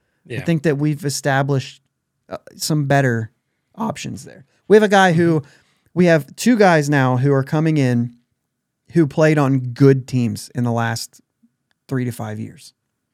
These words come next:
Speaker 1: We brought in two guys that have playoff World Series experience.
Speaker 2: Yeah. And like I
Speaker 1: I mean,
Speaker 2: said,
Speaker 1: not that we're, not that we're charging for the playoffs this year.
Speaker 2: That's right.
Speaker 1: But still.
Speaker 2: Let's make sure that's clear that we're not,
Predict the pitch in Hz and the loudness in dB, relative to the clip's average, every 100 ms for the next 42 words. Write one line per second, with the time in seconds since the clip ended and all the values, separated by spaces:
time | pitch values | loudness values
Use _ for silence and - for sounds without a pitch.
0 | _ _ _ - 127 143 135 120 110 _ | _ _ _ -18 -10 -10 -8 -10 -12 _
1 | - 151 139 127 107 95 - 113 110 98 | -14 -12 -10 -10 -12 -14 -18 -14 -14 -16
2 | _ _ _ _ _ _ _ _ _ _ | _ _ _ _ _ _ _ _ _ _
3 | _ 135 120 120 120 127 - _ _ _ | _ -12 -10 -10 -12 -14 -20 _ _ _
4 | 113 117 113 117 117 117 117 - - 120 | -12 -12 -12 -12 -10 -12 -14 -20 -14 -10
5 | 120 120 120 - _ _ _ _ _ _ | -10 -12 -14 -20 _ _ _ _ _ _
6 | _ _ _ _ _ 135 139 143 _ _ | _ _ _ _ _ -4 -4 -4 _ _
7 | _ _ _ - 196 175 151 156 156 190 | _ _ _ -2 0 0 -2 -2 0 2
8 | 139 147 139 143 143 151 143 147 180 151 | 2 0 -8 -8 -4 -4 -6 -10 -10 -10
9 | 170 175 143 - 151 143 131 143 117 - | -10 -10 -8 -8 -8 -8 -10 -10 -10 -6
10 | 127 110 117 113 - 113 117 156 180 233 | -4 -4 -8 -12 -14 -12 -4 0 2 4
11 | 170 151 180 175 - - 143 117 156 147 | 6 4 0 -6 -8 -6 -6 -6 -4 -4
12 | 139 160 151 - 160 160 - - 170 151 | -2 -2 -2 0 2 2 -2 -4 0 2
13 | 139 139 143 147 - | 0 0 0 0 -2